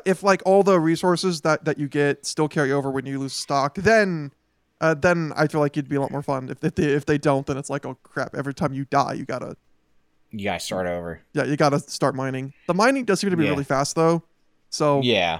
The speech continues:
Speaker 1: that's good. Whew. Whew, I don't know.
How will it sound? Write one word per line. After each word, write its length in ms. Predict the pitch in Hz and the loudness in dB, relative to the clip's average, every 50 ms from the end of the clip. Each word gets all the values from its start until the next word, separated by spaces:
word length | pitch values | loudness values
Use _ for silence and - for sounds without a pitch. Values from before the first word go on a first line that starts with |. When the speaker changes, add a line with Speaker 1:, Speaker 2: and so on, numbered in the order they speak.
| - - | 0 2
Speaker 1:
that's 280 | 151 143 160 - - - | 2 2 2 0 -4 -4
good. 380 | - 170 175 185 185 175 190 - _ _ _ _ _ _ _ _ _ _ _ _ _ _ - - - - | -2 0 0 0 0 -2 -4 -10 _ _ _ _ _ _ _ _ _ _ _ _ _ _ -8 -6 2 4
Whew. 160 | 220 226 - - - - - _ _ _ _ _ _ _ _ _ _ _ _ _ | 4 4 4 0 -6 -14 -18 _ _ _ _ _ _ _ _ _ _ _ _ _
Whew, 280 | 269 311 330 339 311 208 151 147 | 4 6 6 6 6 4 0 -4
I 60 | 170 156 | -4 -2
don't 120 | 147 143 | -2 0
know. 220 | 139 131 135 135 | 0 -2 -2 -4